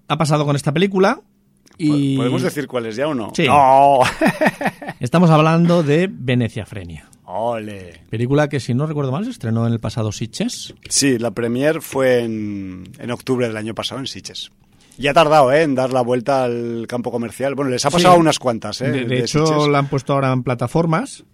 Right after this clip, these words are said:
Speaker 2: Sí,
Speaker 1: Y
Speaker 2: en una plataforma en concreto.
Speaker 1: Sí.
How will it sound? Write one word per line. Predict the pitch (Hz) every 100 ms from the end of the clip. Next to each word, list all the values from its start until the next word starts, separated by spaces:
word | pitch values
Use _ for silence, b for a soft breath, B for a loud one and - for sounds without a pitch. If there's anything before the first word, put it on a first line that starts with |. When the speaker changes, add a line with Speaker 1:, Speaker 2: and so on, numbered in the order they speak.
| -
Speaker 2:
Sí, | 120 110 98 _ _
Speaker 1:
Y | 139
Speaker 2:
en | 127
una | 135 143 151
plataforma | 139 135 139 127
en | 123
concreto. | 120 117 127 143 147 208
Speaker 1:
Sí. | - 110 127